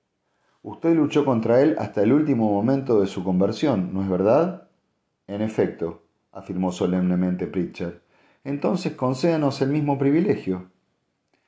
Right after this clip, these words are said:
El coronel Pritchard se levantó. Con tono decidido e irrevocable dijo:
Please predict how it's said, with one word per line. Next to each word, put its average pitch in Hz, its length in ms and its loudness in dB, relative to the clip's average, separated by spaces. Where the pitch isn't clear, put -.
El 92 160 -14
coronel 101 500 -2
Pritchard 120 580 -2
se - 180 -8
levantó. 87 640 -4
Con 90 260 -12
tono 123 260 0
decidido 101 840 0
e 95 80 -6
irrevocable 101 720 2
dijo: 80 440 -6